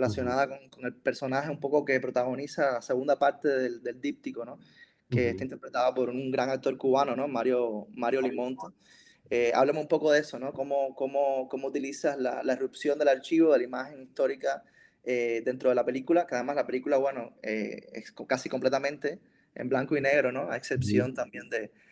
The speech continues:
Speaker 2: de, del color, ¿no? Que irrumpen en estas imágenes, eh, de archivo históricas.
Speaker 1: No, me interesaba mucho porque,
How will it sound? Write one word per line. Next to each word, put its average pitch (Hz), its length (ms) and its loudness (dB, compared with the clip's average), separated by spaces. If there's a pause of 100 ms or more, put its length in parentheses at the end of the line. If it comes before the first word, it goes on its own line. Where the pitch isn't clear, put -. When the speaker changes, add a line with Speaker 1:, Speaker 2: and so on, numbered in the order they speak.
(240)
Speaker 2:
de, 113 340 2
del 110 260 0
color, 135 400 8
¿no? 143 140 -12
Que 120 80 -8
irrumpen 127 640 -4
en 110 140 -14
estas 117 240 -12
imágenes, 107 540 -10 (120)
eh, - 240 -12
de - 80 -8
archivo 107 360 -6
históricas. - 520 -10 (1500)
Speaker 1:
No, 131 120 8
me 107 80 2
interesaba 107 440 4
mucho 131 340 4
porque, 104 440 2